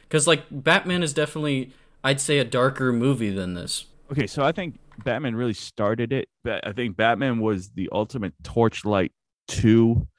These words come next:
Speaker 2: superhero movies, all right? Um, at that point, Batman really was the torchlight.
Speaker 1: Was
Speaker 2: You just
Speaker 1: Superman
Speaker 2: kinda
Speaker 1: the, Superman the spark?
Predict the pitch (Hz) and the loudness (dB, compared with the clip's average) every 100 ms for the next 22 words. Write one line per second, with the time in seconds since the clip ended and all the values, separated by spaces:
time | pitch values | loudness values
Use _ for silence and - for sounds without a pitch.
0 | _ - - 113 - 101 104 101 95 90 | _ -14 -4 2 2 2 0 2 0 -2
1 | 92 90 73 50 - - _ _ - 87 | -4 -6 -8 -14 -18 -20 _ _ -8 0
2 | 80 85 90 - _ _ _ 95 85 78 | 2 4 2 0 _ _ _ -4 -4 -6
3 | 69 92 _ - 98 - 92 - 101 92 | -10 -16 _ -4 -2 2 0 2 2 2
4 | 80 - - - - - 120 120 123 113 | 0 -6 -16 -20 -16 -4 0 2 2 2
5 | 113 110 107 98 - 98 - 90 - 82 | 2 2 2 -2 -4 -8 -4 -4 -4 -6
6 | 76 117 92 139 113 120 113 107 117 127 | -6 -2 0 0 0 2 2 2 0 -4
7 | - - 135 127 117 98 92 - 110 123 | -10 -4 -2 0 0 -2 -4 -2 -2 -2